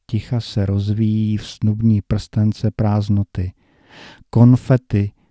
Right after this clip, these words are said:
v nich si zapleten, blázen ubohý.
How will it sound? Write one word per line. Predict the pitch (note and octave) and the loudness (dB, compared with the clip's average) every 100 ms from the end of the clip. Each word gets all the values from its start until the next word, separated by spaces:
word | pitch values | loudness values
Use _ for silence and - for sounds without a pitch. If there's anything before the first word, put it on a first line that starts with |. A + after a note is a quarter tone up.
| _ | _
v | - | 0
nich | A2 - | 0 0
si | - G#2+ | -2 -2
zapleten, | G2 A2 - A#2 A2+ - G2 F#2+ F#2+ F#2 _ _ _ - | 0 -2 0 -2 -2 -2 -2 0 -4 -8 _ _ _ -8
blázen | G#2 G2+ G#2 G#2 G2 G2 G2 | -2 0 0 -2 -2 -2 -2
ubohý. | C3 G2+ G2+ F#2+ G2 F#2+ G2 | -2 -2 -2 -2 -4 -6 -8